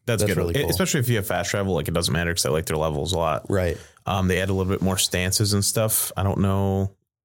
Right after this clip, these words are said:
Speaker 1: exactly what they're, I think there's, like, five, but
Speaker 2: That's cool.
Speaker 1: um, that's cool 'cause the combat was good, but, like, seeing a little bit more, more developed is nice.
Speaker 2: Yeah.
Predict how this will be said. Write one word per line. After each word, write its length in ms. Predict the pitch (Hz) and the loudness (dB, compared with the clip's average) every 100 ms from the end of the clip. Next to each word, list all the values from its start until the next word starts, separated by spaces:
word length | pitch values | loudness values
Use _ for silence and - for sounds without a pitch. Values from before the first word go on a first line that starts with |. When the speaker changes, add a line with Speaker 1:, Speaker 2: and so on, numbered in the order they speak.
| - | -4
Speaker 1:
exactly 420 | 95 95 95 107 | -2 -2 0 0
what 140 | 101 | 0
they're, 120 | 95 | 0
I 60 | 90 | -2
think 140 | - | -2
there's, 160 | - 139 | 0 0
like, 120 | - | 0
five, 560 | - - - - - - | -2 -4 -4 -8 -12 -10
but 260 | - 62 - _ _ _ - | -4 -4 -6 _ _ _ -4
Speaker 2:
That's 180 | 107 | -4
cool. 320 | - 101 98 - | -2 -2 -2 -4
Speaker 1:
um, 420 | - - 78 78 92 _ _ - | -4 0 0 0 -2 _ _ -4
that's 180 | 95 90 | -2 0
cool 240 | - 95 | 2 0
'cause 140 | 95 117 | 2 0
the 60 | |
combat 380 | 123 175 135 - | 0 0 2 2
was 140 | 101 | 0
good, 340 | 95 98 92 92 | 0 0 0 0
but, 320 | 82 80 - - | 2 2 -2 -4
like, 300 | 82 85 - | -2 -2 -2
seeing 220 | - 120 | -2 2
a 40 | 101 | 4
little 140 | 92 90 | 2 2
bit 80 | 90 | 0
more, 320 | 90 90 87 | 0 2 2
more 200 | 90 85 | 2 0
developed 340 | 95 78 78 - | 0 0 0 -2
is 140 | - | -2
nice. 400 | 76 76 - - | 0 0 0 0
Speaker 2:
Yeah. 200 | 214 254 | 0 0